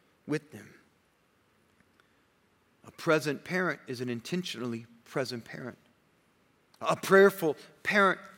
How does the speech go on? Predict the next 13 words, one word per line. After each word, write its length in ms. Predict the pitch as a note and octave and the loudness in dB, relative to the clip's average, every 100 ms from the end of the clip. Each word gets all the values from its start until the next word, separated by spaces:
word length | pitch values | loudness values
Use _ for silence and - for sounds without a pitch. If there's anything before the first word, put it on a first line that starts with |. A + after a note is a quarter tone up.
| - - | -6 -4
is 100 | D#3 | 0
an 80 | D#3+ | -2
intentionally 840 | D3+ - G#3 - - D#3+ C#3+ C3 - - _ - | -2 -2 -2 -2 -6 -6 -6 -8 -12 -20 _ -10
prayerful 520 | - D3+ C3+ - C3 - _ _ _ - _ - | 2 2 2 -4 -10 -10 _ _ _ -20 _ -8
parent. 460 | D#3 C3 A2 - _ _ _ _ _ _ _ _ _ _ - | -6 -6 -8 -18 _ _ _ _ _ _ _ _ _ _ -2
A 60 | |
patient 640 | F3 A#3+ E4+ - A#3 F#3+ - | 4 8 8 8 4 0 0
parent 340 | F3+ F#3 F3+ | 4 4 4
is 160 | G3+ F#3 | 2 4
an 80 | G#3+ | 2
intentionally 800 | A3 A3+ A3 - G3 E3+ C3 - - _ _ _ _ - | 2 0 0 0 -2 0 -4 -8 -20 _ _ _ _ -10
patient 500 | - D3 - - - _ _ _ _ _ _ _ _ - | -4 -2 -2 -6 -10 _ _ _ _ _ _ _ _ -12
parent. 300 | D3 B2+ | -10 -10